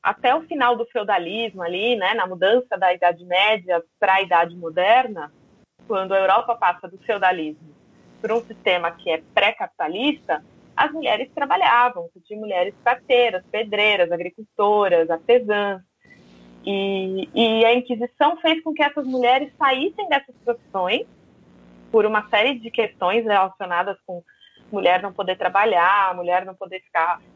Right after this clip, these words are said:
é, na vida pública, e voltar pra casa. E aí foi esse trabalho de graça, entre aspas, da mulher dentro de casa, e principalmente da mulher tendo filhos,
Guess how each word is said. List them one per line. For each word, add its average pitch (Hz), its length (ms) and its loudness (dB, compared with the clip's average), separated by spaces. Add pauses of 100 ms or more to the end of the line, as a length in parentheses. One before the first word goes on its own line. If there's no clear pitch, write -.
(200)
é, 156 440 -4
na 180 140 0
vida 196 220 0
pública, 202 1000 0 (580)
e 262 120 0
voltar 285 480 2
pra 339 140 -2
casa. 233 560 -2 (540)
E 240 160 -2
aí 240 380 0
foi 294 140 -6
esse 339 280 -2
trabalho 214 840 -2 (140)
de 208 140 -12
graça, 202 600 0
entre 220 280 -6
aspas, 196 560 2 (120)
da 190 140 0
mulher 185 520 -2
dentro 240 360 -4
de 233 120 -10
casa, 185 440 0
e 180 60 -8
principalmente 269 680 -2
da 196 80 -16
mulher 196 280 -4
tendo 202 220 -8 (140)
filhos, 247 420 4